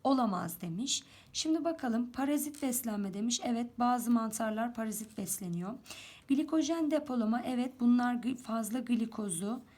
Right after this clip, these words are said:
ne olarak depo ediyorlardı? Glikojen olarak depo ediyorlardı. Hatta bu sadece mantar değil,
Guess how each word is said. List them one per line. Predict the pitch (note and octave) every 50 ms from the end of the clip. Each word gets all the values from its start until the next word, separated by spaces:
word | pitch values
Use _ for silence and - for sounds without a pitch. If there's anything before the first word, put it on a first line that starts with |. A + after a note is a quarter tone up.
| - _ _ - -
ne | B3+ D4+ D#4
olarak | D#4 D4 C4+ A#3+ A3+ A3 G#3+ - -
depo | A#3 G#3+ G#3+ - G#3
ediyorlardı? | G3+ G3+ F3 F3 G3+ G3 G3 G3 F#3+ F#3+ F#3+ F#3 F3+ G3+ B3 D4 D#4 - - - - _ _ _ _
Glikojen | - B3 A#3 A#3 - A#3+ A#3+ A#3 A#3 A3+
olarak | A3 G3+ F#3+ F#3 F3+ F#3 - -
depo | - F#3 - - F#3 F3+
ediyorlardı. | E3+ E3+ F3+ F3 F3 F3+ F#3 G3 A#3+
Hatta | B3 C4 C4 - - B3+ A#3
bu | A3+ A#3+
sadece | - - B3 A#3+ A#3 B3 A#3+ A#3+ A3+
mantar | A3+ A3+ A3+ A3+ A3 A3 A3 G#3+ G#3+ G3+ F3
değil, | F#3 G#3+ A#3 D4+ D#4+